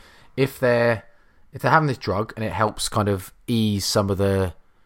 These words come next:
physiological issues you get with dieting, say for people that wanna lose weight, which is kinda like your satiety management and kinda hunger, hunger signals and that type of stuff,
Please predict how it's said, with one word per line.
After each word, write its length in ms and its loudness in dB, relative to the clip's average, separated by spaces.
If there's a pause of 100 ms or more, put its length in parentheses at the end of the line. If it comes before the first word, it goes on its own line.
(160)
physiological 1040 0
issues 460 -2
you 60 -8
get 200 -4
with 140 -8
dieting, 640 -4
say 240 -2
for 100 -8
people 240 2
that 40 -4
wanna 140 -4
lose 140 -6
weight, 220 -6
which 180 -12
is 100 -10
kinda 200 -6
like 140 -6
your 80 -8
satiety 500 -6
management 560 -6
and 160 -10
kinda 160 -8
hunger, 400 -6
hunger 240 -6
signals 280 -12
and 60 -10
that 80 -12
type 180 -12
of 60 -18
stuff, 320 -14